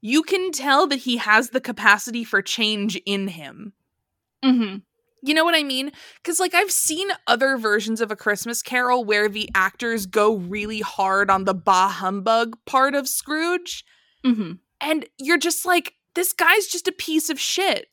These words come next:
Speaker 1: And then at the end, when he's, like, jumping around and being like, "Yippee, I'm nice now," you're like,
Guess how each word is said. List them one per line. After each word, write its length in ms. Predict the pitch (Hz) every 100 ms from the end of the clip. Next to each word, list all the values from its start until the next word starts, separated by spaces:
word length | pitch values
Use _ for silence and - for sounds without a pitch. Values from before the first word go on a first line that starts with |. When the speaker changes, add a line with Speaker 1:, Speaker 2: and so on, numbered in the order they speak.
| -
Speaker 1:
And 160 | 330
then 240 | 339 359 269 -
at 120 | 311
the 160 | 302
end, 260 | 339 359 294
when 140 | 277
he's, 240 | 285 294 254
like, 240 | 294 233
jumping 400 | - 294 277 294
around 420 | 269 247 247 262 240
and 100 | 226
being 240 | 247 247
like, 160 | 254 226
"Yippee, 540 | 233 539 605 539 494 440
I'm 180 | 415 370
nice 320 | 370 370 285
now," 380 | 285 254 220 190
you're 200 | 208 262
like, 340 | 285 262 -